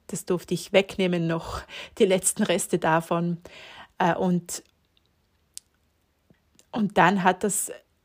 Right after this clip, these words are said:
die Menschen, also innerhalb von vierundzwanzig Stunden habe ich Nachricht bekommen von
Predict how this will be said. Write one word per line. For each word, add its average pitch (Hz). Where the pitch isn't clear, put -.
die 254
Menschen, 180
also -
innerhalb 190
von 175
vierundzwanzig 214
Stunden 185
habe 190
ich -
Nachricht 196
bekommen 170
von 165